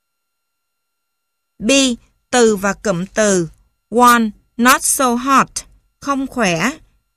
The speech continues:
Two, have some bad food, ăn thức ăn tồi. Three, at lunch, vào bữa trưa. Four, how come, vẫn.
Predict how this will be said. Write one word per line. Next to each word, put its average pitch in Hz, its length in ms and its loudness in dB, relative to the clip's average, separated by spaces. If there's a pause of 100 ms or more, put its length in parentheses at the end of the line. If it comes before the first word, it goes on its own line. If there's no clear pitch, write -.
(240)
Two, 254 360 0 (440)
have 302 240 0
some 226 300 0
bad 233 260 -2 (100)
food, 196 200 -2 (420)
ăn 269 240 0
thức - 280 -8
ăn 254 200 -2
tồi. 185 480 -2 (760)
Three, 240 360 0 (260)
at 214 260 0
lunch, 220 360 0 (720)
vào 208 220 2
bữa 180 300 -4
trưa. 233 460 0 (760)
Four, 233 460 0 (2250)
how 285 360 0
come, 220 360 0 (880)
vẫn. 208 420 -2